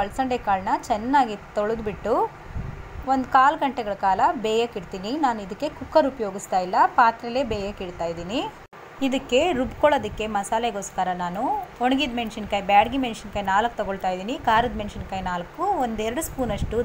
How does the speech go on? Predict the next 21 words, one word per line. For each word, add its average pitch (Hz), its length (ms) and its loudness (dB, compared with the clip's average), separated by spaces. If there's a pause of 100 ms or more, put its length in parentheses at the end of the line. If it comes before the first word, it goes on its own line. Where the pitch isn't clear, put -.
ಧನಿಯಾ 214 280 -2
ಬೀಜ 196 260 -6
ತಗೊಳ್ತಾ 180 360 -4
ಇದ್ದೀನಿ, 196 220 -6 (500)
ಹಾಗೆ 214 320 4 (640)
ಒಂದು 254 160 2
ನಿಂಬೆಹಣ್ಣು 277 480 2
ಗಾತ್ರದಷ್ಟು 214 600 -2 (580)
ಹುಣಸೆಹಣ್ಣು 277 540 0
ತಗೊಳ್ತಾ 190 360 -6
ಇದ್ದೀನಿ, 214 220 -4 (200)
ಅರ್ಧ 208 160 2 (140)
cut 214 260 -2
ಮಾಡಿರೋ 214 300 0 (300)
ಈರುಳ್ಳಿ 247 300 -2 (100)
ತಗೊಳ್ತಾ 175 400 -6
ಇದ್ದೀನಿ, 190 260 -4 (1800)
ಹಾಗೆಯೇ 220 480 2 (260)
ಒಂದು 277 200 0
cut - 260 -2
ಮಾಡಿಟ್ಟಿರೋ 196 480 0